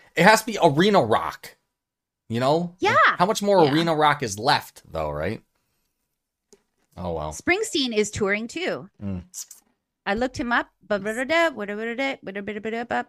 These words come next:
Speaker 2: Where are you from? Um, September twenty-third, nineteen forty-nine, Long Branch, New Jersey.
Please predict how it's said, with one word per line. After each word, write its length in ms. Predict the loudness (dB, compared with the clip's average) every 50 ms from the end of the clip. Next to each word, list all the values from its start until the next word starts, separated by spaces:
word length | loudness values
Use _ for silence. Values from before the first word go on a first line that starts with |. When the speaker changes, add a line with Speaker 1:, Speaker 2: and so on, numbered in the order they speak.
| _ _
Speaker 2:
Where 260 | -8 -6 -6 -4 -4
are 120 | -4 -4 -4
you 160 | -4 -6 -8
from? 400 | -8 -6 -6 -4 -4 -6 -8 -8 -10
Um, 340 | -10 -10 -10 -10 -12 -16 -20 _ _ _ _ _ _ _ _ _ _ _ _ _ _ _
September 400 | -14 -12 -10 -8 -6 -6 -6 -6
twenty-third, 480 | -6 -6 -8 -8 -6 -4 -4 -4 -4 -2
nineteen 320 | -4 -6 -6 -6 -10 -10
forty-nine, 1040 | -8 -6 -6 -6 -6 -6 -6 -2 -2 0 0 0 0 0 0 0 0 -2 -2 -4
Long 400 | -4 -2 0 0 0 0 -2 -4
Branch, 720 | -2 -2 -2 -2 -2 -4 -10 _ -12 -12 -10 -10 -12 -14 _ _ _ _ _ -14
New 160 | -12 -12 -10
Jersey. 720 | -8 -4 -2 -2 -2 -2 -4 -6 -8 -8 -10 -10 -10 _